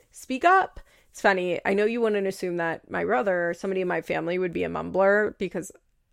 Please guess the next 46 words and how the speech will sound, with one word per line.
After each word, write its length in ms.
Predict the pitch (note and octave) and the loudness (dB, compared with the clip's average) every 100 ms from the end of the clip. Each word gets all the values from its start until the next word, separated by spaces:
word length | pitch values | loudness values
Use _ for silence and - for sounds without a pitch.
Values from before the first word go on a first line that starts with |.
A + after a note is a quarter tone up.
| - | -6
like, 220 | E3+ E3+ | -2 2
I, 340 | D#3+ C3 F3+ - | 2 2 2 0
like, 200 | G#3 G3 | 2 6
I'm 240 | - F#3+ F#3+ | 8 6 6
such 480 | - F3+ E3+ - | -2 -4 -4 -4
the 100 | - - | -6 2
opposite 360 | E3+ - - C#4+ | 2 2 0 0
of 80 | |
a 80 | D4+ | 0
mumbler. 580 | D4 D4+ D4+ D#4 E4 - - B3 - _ | 2 2 2 2 2 0 -2 -6 -10 _
<laughs> 120 | - - _ - - - | -8 -8 _ -20 -20 -8
My 60 | G#3+ | 2
brother 220 | A#3 A#3 | 4 6
and 80 | A#3 | 4
I 60 | G#3+ | 4
are 120 | F#3 | 2
very, 400 | F#3+ F#3+ E3+ E3 | 2 2 4 2
very 240 | D3+ C3+ | 0 -2
different. 320 | A2+ - - | -4 -6 -4
We're 100 | - | 2
actually, 540 | G#3 C#4+ - G#4+ G4 F#4+ - _ _ _ _ _ _ _ _ - | 4 2 0 0 0 0 -8 _ _ _ _ _ _ _ _ -2
on, 160 | A#3 A3+ | 0 2
like, 180 | G#3+ F3+ | -2 -4
views 540 | E3+ F#3 A3 A3 B3 | -8 -6 -4 -2 -2
of 160 | D#4+ - | -4 -2
things, 560 | E4+ E4 E4+ F4+ F4 - - | -2 0 2 0 -4 -14 -2
we're 180 | G#3 | -2
quite 400 | F#3 - F3 - | -2 -4 -4 -4
similar, 520 | - - F3 F#3+ A3 A#3 | -8 -6 -2 0 0 2
and 100 | G#3 | 0
I 60 | |
think 160 | F#3+ F#3 | -2 -6
we 100 | F#3 | -8
view 320 | F3 F3 F3+ | -8 -8 -8
things 320 | - G#3 G#3 | -6 -4 -4
very 220 | F#3+ F3 F#3+ | -2 -2 -2
similarly, 840 | - E4 D#4 D4+ C#4 B3+ A#3+ - | 0 2 4 2 2 2 0 -2
and 320 | G3 F#3 F3+ F3+ | -4 -4 -4 -4
we 420 | F3+ F3+ F#3 - | -6 -6 -6 -10
share 520 | - - - F#3+ F#3 - | -14 -10 -2 0 0 0
a 100 | F3 | 0
lot 200 | E3+ E3+ | 2 0
of 80 | |
the 60 | E3 | -4
same, 240 | - E3+ | -8 -4
like, 180 | E3+ - | -4 -4